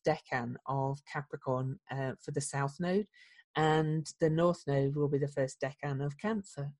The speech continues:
And that means that the first decan of each sign is the most that sign can be, because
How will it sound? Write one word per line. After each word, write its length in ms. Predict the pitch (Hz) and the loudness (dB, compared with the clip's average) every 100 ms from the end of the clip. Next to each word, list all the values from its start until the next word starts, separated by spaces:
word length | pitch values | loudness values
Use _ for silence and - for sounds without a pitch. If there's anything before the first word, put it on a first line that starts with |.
| - | -4
And 220 | 170 180 | 2 4
that 180 | 190 185 | 4 4
means 460 | 175 165 165 - - 151 | 0 0 -2 -6 -16 -8
that 220 | 165 156 - _ | -4 -4 -6 _
the 80 | - | -12
first 400 | - 262 277 - | 4 4 4 4
decan 480 | 170 170 - 190 180 | 2 2 -2 -2 -2
of 140 | 165 | -4
each 200 | 160 143 | -6 -8
sign 540 | - - 139 143 160 - - - - _ _ - | -10 -6 -4 -2 -6 -8 -16 -20 -20 _ _ 2
is 340 | 170 165 156 - | 6 6 2 4
the 80 | 170 | 6
most 540 | 160 160 160 - - _ _ - | 8 6 4 -2 -12 _ _ -8
that 380 | 147 156 - - | 2 4 4 -2
sign 440 | - 143 135 139 | -2 0 0 -2
can 220 | 143 143 | -2 0
be, 280 | 139 135 123 127 | 0 0 -2 -6
because 400 | 139 151 143 | -2 0 0